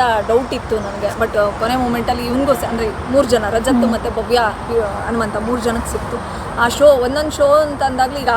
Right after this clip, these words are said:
Speaker 1: already ಇಡೀ ಕರ್ನಾಟಕಕ್ಕೆ ಗೊತ್ತು ಹನುಮಂತ ಯಾರು ಅನ್ನೋದು. ಮತ್ತೆ ಇನ್ನೊಂದ್ ಶೋ ಮೂಲಕ ಅವನಿಗೆ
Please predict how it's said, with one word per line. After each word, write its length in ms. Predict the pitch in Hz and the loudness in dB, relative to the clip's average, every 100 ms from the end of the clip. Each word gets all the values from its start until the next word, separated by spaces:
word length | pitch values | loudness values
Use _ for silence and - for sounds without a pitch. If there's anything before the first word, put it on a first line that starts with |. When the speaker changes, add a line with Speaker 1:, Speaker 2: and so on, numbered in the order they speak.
| 262 | 2
Speaker 1:
already 260 | 302 339 | 0 -2
ಇಡೀ 140 | 294 302 | -2 0
ಕರ್ನಾಟಕಕ್ಕೆ 540 | 262 254 311 - 294 | 0 2 0 0 -2
ಗೊತ್ತು 220 | 247 - | -2 -2
ಹನುಮಂತ 300 | 220 233 240 | -4 -4 -2
ಯಾರು 260 | 220 208 208 | 0 0 -2
ಅನ್ನೋದು. 260 | 190 190 | -4 -6
ಮತ್ತೆ 180 | 247 294 | -6 -4
ಇನ್ನೊಂದ್ 260 | 294 359 370 | 2 2 4
ಶೋ 140 | 311 | 4
ಮೂಲಕ 260 | 294 277 285 | 2 0 0
ಅವನಿಗೆ 360 | 269 247 233 | 0 0 0